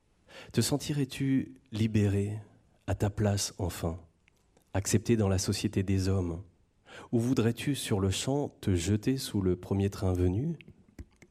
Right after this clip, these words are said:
Ton ignorance est-elle ton assurance vie ? Savoir pourrait-il te détruire ?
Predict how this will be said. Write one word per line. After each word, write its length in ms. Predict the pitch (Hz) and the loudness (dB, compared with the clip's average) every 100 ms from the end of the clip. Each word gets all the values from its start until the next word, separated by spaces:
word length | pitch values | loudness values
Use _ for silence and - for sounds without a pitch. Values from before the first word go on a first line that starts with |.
| - _ - - _ - - - | -20 _ -20 -20 _ -20 -18 0
Ton 160 | 120 | 4
ignorance 540 | 127 127 120 117 113 - | 6 6 4 2 0 -2
est-elle 340 | 107 101 110 104 | -2 0 0 0
ton 180 | 101 95 | -2 0
assurance 580 | 95 - 95 95 92 | 0 0 0 0 0
vie ? 340 | 87 92 139 165 - _ _ _ _ _ _ _ - | -2 -4 -4 -6 -12 _ _ _ _ _ _ _ -8
Savoir 720 | - 113 101 110 113 104 82 85 - - | 2 4 4 4 2 0 -4 -8 -16 -6
pourrait-il 520 | 101 98 - 104 101 | 0 0 0 -4 -6
te 160 | - 90 | -4 -4
détruire ? 720 | - 101 - - 139 113 | -2 -4 -4 -8 -8 -8